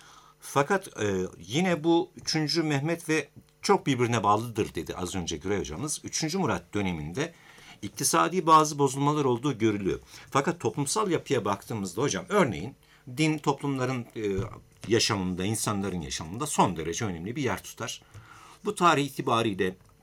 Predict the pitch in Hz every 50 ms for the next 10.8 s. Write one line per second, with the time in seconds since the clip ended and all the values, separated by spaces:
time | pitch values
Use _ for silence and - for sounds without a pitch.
0 | _ - - 139 156 151 147 - - 139 - - - 110 101 101 104 104 104 -
1 | - 110 117 113 113 107 104 113 107 107 104 - - - - 110 - - - 104
2 | 98 101 104 101 - - 120 - - 127 110 - - 117 107 110 107 - 110 107
3 | 104 - - 107 101 - - 107 104 104 104 - 113 107 104 - - - - -
4 | - - - _ - - 127 113 - - 113 104 107 104 98 - - - - -
5 | - - - - - 160 156 156 156 147 - 143 151 170 175 165 156 143 135 131
6 | 131 120 - - 135 127 127 123 107 107 113 - - - - - - - - -
7 | 113 - - - 101 92 85 92 92 92 90 113 107 95 92 95 92 90 - -
8 | _ _ _ _ _ - 117 104 - - 202 208 196 170 151 143 139 135 - -
9 | - - - 123 117 - - - 202 165 135 104 90 92 92 92 - 101 101 95
10 | 92 90 82 85 104 151 185 165 131 101 - 85 73 73 - 147